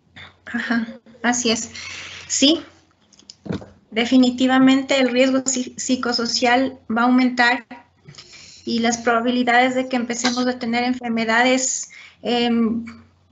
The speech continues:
que antes tal vez no encontrábamos de tipo, de tipo psicosomático se van a dar, se van a dar en gran,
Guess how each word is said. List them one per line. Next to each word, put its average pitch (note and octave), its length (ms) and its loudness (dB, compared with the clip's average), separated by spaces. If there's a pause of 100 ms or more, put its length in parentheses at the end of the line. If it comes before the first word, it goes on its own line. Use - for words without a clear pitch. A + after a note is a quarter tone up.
(400)
que A#3 120 4
antes C4 420 2
tal B3 160 0
vez C4 160 2
no C4 100 4
encontrábamos B3 760 0
de A3+ 100 -4
tipo, A#3 720 -2 (380)
de B3 220 -2
tipo C4 340 -6
psicosomático B3+ 960 -4
se C#4 160 -4
van A#3 240 -2
a A3+ 80 0
dar, B3+ 300 -2
se - 160 -8
van A3 160 -2
a A3+ 80 -4
dar A#3 160 -2
en A#3 100 -2
gran, A#3+ 460 2